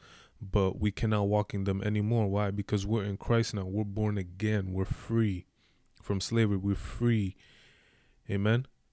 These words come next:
And we need to, um, watch out for these things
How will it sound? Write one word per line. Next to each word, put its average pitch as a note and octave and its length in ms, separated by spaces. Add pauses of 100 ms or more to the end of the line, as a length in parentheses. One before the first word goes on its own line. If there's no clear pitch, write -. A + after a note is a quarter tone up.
And G#2+ 180
we A2+ 80
need A#2 260
to, G2 340 (580)
um, F#2+ 400 (360)
watch A2 300
out B2+ 160
for A#2 140
these G#2 220
things F#2+ 360